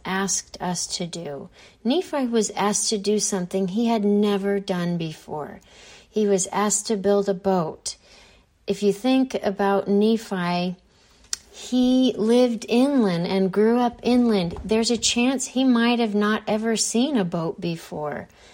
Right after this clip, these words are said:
And God asked him to build a boat.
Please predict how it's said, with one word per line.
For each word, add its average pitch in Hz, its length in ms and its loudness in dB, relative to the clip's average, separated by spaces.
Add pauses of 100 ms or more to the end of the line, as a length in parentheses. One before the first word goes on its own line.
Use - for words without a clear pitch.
(640)
And 180 240 -2
God 214 420 2
asked 208 440 0
him 165 240 -2
to - 180 -6
build 180 580 0
a 175 80 -6
boat. 165 600 -6